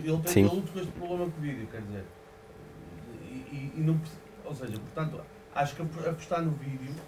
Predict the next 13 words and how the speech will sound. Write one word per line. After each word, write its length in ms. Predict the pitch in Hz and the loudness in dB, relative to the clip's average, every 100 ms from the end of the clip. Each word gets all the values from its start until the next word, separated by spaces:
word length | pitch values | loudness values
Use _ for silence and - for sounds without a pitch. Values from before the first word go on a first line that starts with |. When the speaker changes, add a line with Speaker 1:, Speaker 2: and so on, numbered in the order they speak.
| - - - - 135 | -14 -16 -16 -12 -8
Speaker 1:
enquanto, 460 | 127 151 151 127 127 117 110 104 98 82 - - - - - - | 0 2 2 0 -6 -6 -8 -6 -6 -8 -14 -18 -20 -18 -14 -10
ou, 140 | - | -6
ou, 280 | 160 156 156 - | -4 -2 -4 -6
ou 60 | |
seja, 220 | - 113 | -4 -2
ou 80 | 127 | 4
é 60 | 185 | 4
um 80 | 202 | 4
vídeo 200 | 185 160 | 2 0
que 120 | 156 | 2
é 20 | |
muito 240 | 165 160 | 2 0
certeiro, 440 | - - - 113 | -4 -12 -6 -4